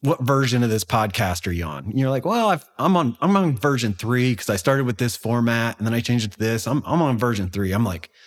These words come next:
"So what does version four look like?"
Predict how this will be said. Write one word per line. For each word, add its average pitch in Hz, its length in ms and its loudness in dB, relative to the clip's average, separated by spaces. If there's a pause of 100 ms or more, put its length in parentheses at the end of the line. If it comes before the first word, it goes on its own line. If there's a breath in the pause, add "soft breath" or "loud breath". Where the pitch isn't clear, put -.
(320 loud breath)
"So 113 240 -2
what 120 400 0
does 113 260 -2
version 92 500 0
four 90 600 -4
look 67 280 -10
like?" - 500 -14